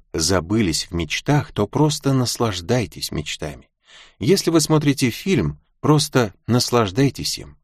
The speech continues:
вот и всё. Наслаждайтесь, нет проблем, но не ищите в иллюзиях какого-либо смысла. Иногда люди придают им большое значение, и вы можете это заметить, но большинство видений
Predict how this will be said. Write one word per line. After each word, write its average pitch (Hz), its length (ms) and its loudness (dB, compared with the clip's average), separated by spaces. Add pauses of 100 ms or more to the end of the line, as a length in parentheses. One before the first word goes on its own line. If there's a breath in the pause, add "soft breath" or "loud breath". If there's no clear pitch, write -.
вот 80 220 -4
и 98 40 -6
всё. - 300 -10 (580 soft breath)
Наслаждайтесь, 92 1040 -2 (220)
нет 107 180 2
проблем, 127 480 -2 (420 loud breath)
но 131 120 6
не 151 200 6
ищите 165 380 0
в 156 100 6
иллюзиях 147 420 4
какого-либо 127 540 2
смысла. - 560 -4 (540)
Иногда 82 520 -2 (500)
люди 151 300 2
придают 143 420 4
им 117 180 2 (420)
большое 110 440 -2
значение, 104 840 0
и 92 160 2
вы 110 320 2
можете 110 460 0
это 113 300 0
заметить, 127 680 2
но 95 160 0
большинство 104 800 0
видений 95 720 2